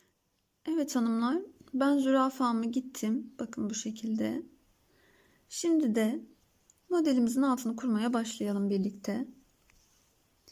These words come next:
Sizin de elinizde bu desende, bu renkte yazma varsa size fikir olabilir. Veya benzer modellerden varsa fikir olması açısından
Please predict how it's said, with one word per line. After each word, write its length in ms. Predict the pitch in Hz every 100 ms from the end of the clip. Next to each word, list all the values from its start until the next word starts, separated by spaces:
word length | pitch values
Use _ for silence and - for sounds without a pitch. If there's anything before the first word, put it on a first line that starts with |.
| - -
Sizin 360 | - 311 339
de 60 | 294
elinizde 800 | 269 277 269 240 240 233 - - - - - -
bu 120 | 285
desende, 720 | 254 247 220 208 202 208 220 -
bu 140 | 269 254
renkte 340 | 240 220 220
yazma 440 | 214 220 220 233 226
varsa 480 | 226 233 - 233 - - - - - -
size 280 | - 247 269
fikir 300 | 269 - 262
olabilir. 680 | 254 247 233 202 240 - - _ _ _ - - _ _ _ _ -
Veya 320 | 233 233 226
benzer 560 | 247 240 240 233 233 233 254
modellerden 920 | 220 214 220 220 220 220 220 208 214
varsa 480 | 226 220 220 247 330 - _ _ _ _ _ -
fikir 240 | 277 247
olması 460 | 233 220 208 220 -
açısından 760 | 240 - - 220 220 247 320